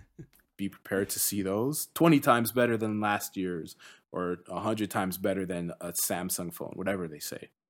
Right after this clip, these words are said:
Speaker 2: So there's supposed to be an action button on the Pros, similar to the action button on, on the Apple <laughs> Watch Ultra. Um, and it's gonna replace the mute switch on the Pros. And the Pro Max is expected to get a periscope lens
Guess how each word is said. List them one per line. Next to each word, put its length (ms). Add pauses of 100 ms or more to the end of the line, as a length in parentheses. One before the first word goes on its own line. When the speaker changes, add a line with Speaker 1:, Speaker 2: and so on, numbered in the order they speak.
(720)
Speaker 2:
So 160
there's 100
supposed 220
to 40
be 60
an 80
action 320
button 240
on 120
the 60
Pros, 480 (380)
similar 520
to 160
the 160
action 320
button 400
on, 400 (440)
on 100
the 180
Apple 280
<laughs> 20
Watch 380
Ultra. 500 (580)
Um, 260
and 100
it's 100
gonna 160
replace 400
the 100
mute 280
switch 400
on 140
the 60
Pros. 540 (460)
And 300 (100)
the 100
Pro 300
Max 540
is 160
expected 640
to 80
get 200
a 40 (140)
periscope 580
lens 340